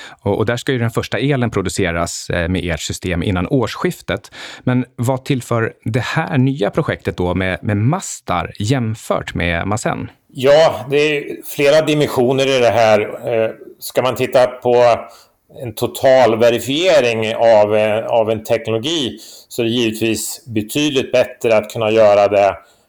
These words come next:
Speaker 2: med två parter i två olika länder under två olika förhållanden. Det ger ju en, en helt annan styrka i verifieringen.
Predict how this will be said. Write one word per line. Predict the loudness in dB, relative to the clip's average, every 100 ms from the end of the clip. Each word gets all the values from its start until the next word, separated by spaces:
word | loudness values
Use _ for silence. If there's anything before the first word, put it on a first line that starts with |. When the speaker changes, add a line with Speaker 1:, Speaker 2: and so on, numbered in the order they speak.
| _
Speaker 2:
med | -8 -6
två | 0 2 2
parter | 4 4 4 2 2 2 -2 -4
i | -2 -2
två | 0 0
olika | 0 2 2
länder | 4 2 2
under | 2 2
två | 0 0
olika | 2 2 2
förhållanden. | 2 2 4 4 4 4 2 0 -20 -20 -8
Det | -2
ger | 0 2
ju | 2 0 0
en, | -2 -4 -4
en | -4 -4 -8
helt | -2 0 2
annan | 0 0
styrka | -2 -2 -2 -2 2
i | 2 2
verifieringen. | 2 2 2 0 0 0 -6